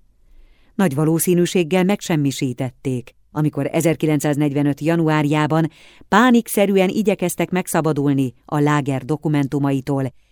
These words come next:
és eltüntetni minden bizonyítékként felhasználható iratot. Bárkik voltak is az illusztris berlini ügyfelek, gyakran hat hónapot is várniuk kellett, mire a megrendelésük teljesült, mert a helyi S S S nők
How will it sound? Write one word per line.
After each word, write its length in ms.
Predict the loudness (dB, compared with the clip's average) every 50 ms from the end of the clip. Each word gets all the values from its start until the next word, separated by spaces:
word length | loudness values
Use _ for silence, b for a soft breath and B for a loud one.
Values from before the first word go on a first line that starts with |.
| _ _ _
és 180 | 0 0 2 2
eltüntetni 680 | 4 4 4 4 4 4 4 4 2 0 2 2 2
minden 560 | 2 4 2 2 2 2 2 2 0 0 -2 _ _ _
bizonyítékként 1040 | 0 2 2 4 4 2 2 0 -2 -2 -2 -4 -4 -4 -6 _ -4 -2 -2 -2 -4
felhasználható 960 | -4 -6 -6 -4 -4 -4 -6 -6 -4 -4 -4 -4 -4 -6 -6 -6 -6 -6 -6
iratot. 640 | -4 -4 -4 -4 -4 -6 -8 -8 -10 -10 -12 -18 -20 _ _ _ _ _ _ _ _ _ _ _ _
Bárkik 560 | -6 -2 0 0 0 0 0 -2 -2 -4 -2 -2
voltak 420 | -2 -2 0 0 -2 -4 -4 -4
is 160 | -6 -6 -4
az 220 | -4 -4 -4 -2 0
illusztris 640 | 0 2 2 0 -2 -2 -2 -2 -2 -2 -2 -2
berlini 520 | -2 -2 -2 -2 0 0 0 0 0 0 0
ügyfelek, 560 | -2 -4 -4 -4 -2 -2 -2 -2 -4 -6 -12 b b b b b b b b b
gyakran 420 | 2 2 2 4 2 2 2 2
hat 280 | 2 0 0 0 0 0
hónapot 500 | -2 0 0 0 0 0 -2 -2 -2 -2
is 160 | -4 -4 -4
várniuk 580 | -2 0 0 0 0 0 0 0 0 -2 -4 -4
kellett, 540 | -4 -2 -2 -2 -4 -6 -8 -10 _ -20 B B B B B B -4
mire 200 | -2 -2 0 0
a 40 | 0
megrendelésük 800 | 0 0 0 0 0 0 0 0 0 0 -2 -2 -2 -4 -4 -2
teljesült, 720 | -2 -2 -2 -2 -4 -6 -6 -6 -6 -6 -6 -8 -12 B B B B B B -2
mert 240 | 0 2 2 2
a 100 | 2 0
helyi 340 | 2 4 4 4 4 2 2 -2 -4 -4
S 60 | -2 -2 -2
S 200 | -2 -2 -4 -4
S 60 | -2
nők 240 | 0 2 2 2